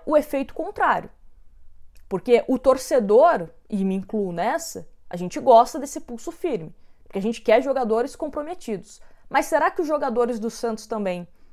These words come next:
vão receber como isso? Porque antes era uma colônia de férias o Santos, né? Os jogadores pintavam e bordavam, faziam o que quiser.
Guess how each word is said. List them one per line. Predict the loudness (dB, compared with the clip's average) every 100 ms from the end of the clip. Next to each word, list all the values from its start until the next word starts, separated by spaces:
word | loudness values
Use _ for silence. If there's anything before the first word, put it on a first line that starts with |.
| -20 -20 -20 _ _ -20 -20 -20 -20 _ -20 0
vão | 2
receber | 4 0 -2 -4 -2
como | -2 0 -2
isso? | -6 -10 -20 -20 -20 -20 -20 -20 -20 -20 -20 -12
Porque | -12 0
antes | 0 0 0 0
era | 0
uma | -2
colônia | -2 0 2 0 -4
de |
férias | -6 -2 -2 -2 -6
o |
Santos, | -8 -4 -4 -6 -12
né? | -10 -12 -16 -18 -10
Os |
jogadores | -4 0 0 2 -2 -2
pintavam | -6 -6 0 4 4 4
e | -4
bordavam, | -6 -2 2 4 2 -2 -10 -14
faziam | -4 -2 0 -4
o |
que | -8
quiser. | -8 -4 -2 -4 -8